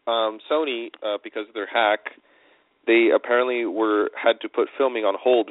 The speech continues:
for a lot of their productions because they weren't able to pay, um, anybody because the hack was so, um, um, what's it called, good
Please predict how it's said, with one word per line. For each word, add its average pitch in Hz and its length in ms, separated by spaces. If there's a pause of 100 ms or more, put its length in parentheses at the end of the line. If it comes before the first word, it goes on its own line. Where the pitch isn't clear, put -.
for 101 180
a 104 120
lot 113 240
of 113 60
their 110 100
productions 104 680 (140)
because 101 320
they 104 60
weren't 104 200
able 107 220
to 101 80
pay, 117 500 (120)
um, 95 300
anybody 98 500
because 95 300 (100)
the 95 140
hack 104 240
was 98 140 (160)
so, 117 380 (600)
um, 95 360 (320)
um, 92 400
what's 104 220
it 107 80
called, 92 260 (600)
good 120 220